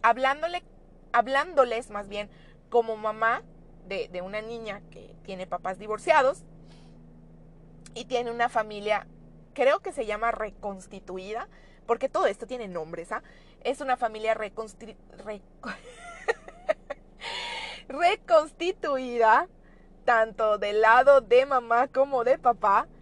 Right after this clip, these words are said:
Entonces ella tiene también que aprender a lidiar con eso y también a aceptar que hay decisiones que los adultos toman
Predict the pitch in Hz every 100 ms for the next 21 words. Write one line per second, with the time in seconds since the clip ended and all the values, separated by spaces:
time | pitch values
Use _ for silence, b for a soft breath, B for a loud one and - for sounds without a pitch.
0 | B B 233 233 269 269 311 294 262 269
1 | 269 269 262 262 247 240 240 262 240 233
2 | 226 220 220 226 226 240 226 220 - 214
3 | 208 208 - 254 - B B 262 - 254
4 | 262 269 285 320 - 254 247 254 - 240
5 | 226 - - 294 349 392 277 262 269 285
6 | 247 - 247 254 269 - 214 208 220 202
7 | 285 - 381 - 339 330 285 311